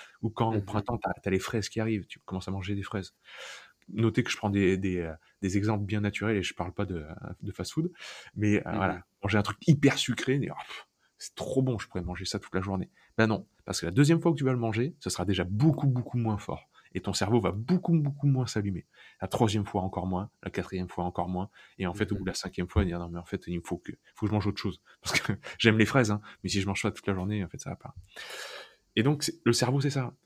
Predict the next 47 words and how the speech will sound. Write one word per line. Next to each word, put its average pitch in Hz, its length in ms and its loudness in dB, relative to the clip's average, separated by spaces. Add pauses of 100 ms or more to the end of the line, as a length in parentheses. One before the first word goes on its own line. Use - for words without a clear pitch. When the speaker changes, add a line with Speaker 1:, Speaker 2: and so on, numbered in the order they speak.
Speaker 1:
C'est-à-dire, 104 320 0 (240)
il 123 120 4
peut 135 180 6
pas 147 400 -2
rester 110 500 -2
tout - 160 -10
le - 60 -8
temps 98 160 -2
dans 90 100 -2
l'action. - 340 -6 (240)
Il 107 180 -2
lui 110 60 0
faut 135 360 2
des 101 200 0
temps 117 160 -4
de 101 80 -4
revenir, 95 560 -4
euh, 85 200 -6
pour 92 180 -6
revenir 95 380 -4
à 95 80 -6
soi 95 400 -4
et 92 40 -6
de 87 100 -6
méditation. 85 580 -8 (120)
Et 95 80 -10
c'est, 85 340 -4 (540)
c'est - 220 -10
pour - 160 -2
Speaker 2:
Mhm. - 60 -8
Speaker 1:
ça 117 240 -4
que, 101 440 -4
euh, 85 200 -6
l'écoute 110 600 -2 (200)
de 90 120 -4
tes, - 240 -10
de - 200 -16
tes - 100 -10
pensées, 117 560 -4
l'observation 113 680 -4
de 101 60 -8
tes - 80 -8
pro-, - 300 -14
de - 60 -12
tes - 140 -12
propres - 380 -10
pensées, 98 500 -8